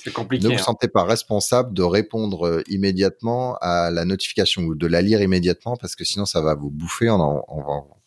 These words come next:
Speaker 2: en parler un petit peu après.
Speaker 1: C'est, c'est compliqué de resp-, rester disponible pour les autres et attentif aux autres, euh, quand on est en remote, effectivement, avec ce problème de notification, mais c'est vrai qu'il faut,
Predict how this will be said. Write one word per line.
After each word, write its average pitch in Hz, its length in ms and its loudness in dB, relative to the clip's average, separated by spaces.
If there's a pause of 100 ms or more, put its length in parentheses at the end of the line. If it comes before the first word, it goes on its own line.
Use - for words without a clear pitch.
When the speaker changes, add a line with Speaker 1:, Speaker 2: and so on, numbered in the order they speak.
(120)
Speaker 2:
en 80 80 -16
parler 82 280 0
un 78 40 0
petit 78 180 -6
peu - 140 0
après. - 300 -4 (540)
Speaker 1:
C'est, - 220 -8
c'est - 140 0
compliqué 156 320 2
de 156 60 2
resp-, 135 360 -2
rester 123 460 -2
disponible 120 500 -2
pour 110 140 0
les 107 200 0
autres 131 380 2
et 95 100 2
attentif 110 560 -2
aux 107 200 0
autres, 170 300 0
euh, 92 140 0
quand - 200 -4
on 101 100 0
est - 20 2
en 101 120 4
remote, 117 340 2
effectivement, 104 380 -2
avec 113 100 0
ce - 100 -6
problème 98 240 -2
de 98 80 -2
notification, 101 680 -2
mais 120 80 4
c'est - 160 -2
vrai 123 160 4
qu'il - 140 -8
faut, 127 280 0